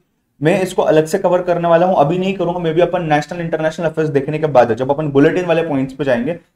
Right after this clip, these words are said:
तब मैं इस चीज को cover कर लूंगा, ठीक है? Intentionally नहीं कर रहा हूं, Reason ये है कि जैसे अभी आप यहाँ देखोगे,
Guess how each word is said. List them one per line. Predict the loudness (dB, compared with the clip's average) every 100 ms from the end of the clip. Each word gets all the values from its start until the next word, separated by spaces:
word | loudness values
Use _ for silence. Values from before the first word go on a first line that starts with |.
| -4
तब | -2
मैं | 0
इस | -4
चीज | -6 -6
को | -2
cover | 0 0
कर | -2 -8
लूंगा, | -8 -8
ठीक | -2 -2
है? | -4 _ -4
Intentionally | 0 2 2 2 2
नहीं | 2 2
कर | 2
रहा | 2
हूं, | 2
Reason | 4 2 2
ये | 4
है | 4
कि | 0
जैसे | 0 2 4
अभी | 4 6
आप | 6 6
यहाँ | 8 8
देखोगे, | 6 2 0